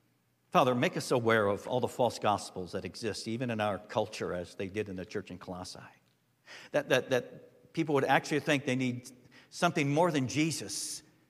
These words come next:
to be saved. Forgive us if we slide in that direction. That, uh, that slippery slope. For those of us who are Christians,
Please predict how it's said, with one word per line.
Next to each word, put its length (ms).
to 100
be 140
saved. 580
Forgive 280
us 160
if 140
we 80
slide 640
in 280
that 140
direction. 500
That, 140
uh, 80
that 180
slippery 420
slope. 460
For 120
those 180
of 100
us 140
who 100
are 120
Christians, 500